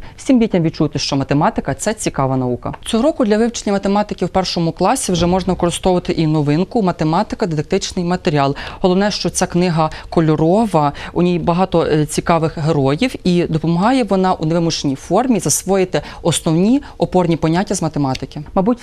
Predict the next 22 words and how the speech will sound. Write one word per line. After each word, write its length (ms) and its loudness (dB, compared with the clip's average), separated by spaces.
всі 120 0
пам'ятають, 560 2
як 140 -2
важко 440 0
нам 240 4
було 280 2
вивчати 580 -2
таблицю 480 0
множення 400 2
у 40 0
початковій 500 -2
школі. 420 0
І 60 -2
тепер 280 2
це 140 -2
зовсім 380 -2
не 60 0
проблема, 480 2
адже 160 0
існують 360 -2
книги, 360 2
які 340 0